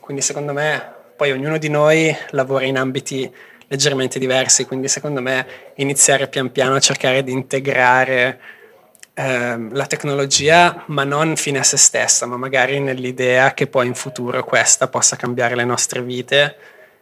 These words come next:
E secondo me si tratta un po' di, di iniziare nel nostro piccolo, un po' tutti, a cercare di,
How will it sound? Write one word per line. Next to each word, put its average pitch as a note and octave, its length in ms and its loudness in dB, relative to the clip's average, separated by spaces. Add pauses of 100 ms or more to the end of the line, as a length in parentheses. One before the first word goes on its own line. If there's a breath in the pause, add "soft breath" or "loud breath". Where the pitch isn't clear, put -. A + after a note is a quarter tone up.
(180)
E - 120 -8
secondo C3+ 240 0
me B2+ 180 0
si - 200 4
tratta - 320 -8
un C3 120 -12
po' B2 180 0
di, A#2+ 380 -6
di A#2+ 140 -6
iniziare A#2+ 720 2
nel B2+ 160 0
nostro A#2+ 320 -2
piccolo, A#2+ 480 -4
un A#2+ 100 -4
po' B2 140 -8
tutti, B2+ 500 -6
a A#2+ 60 4
cercare A#2+ 480 -2
di, A#2+ 340 -6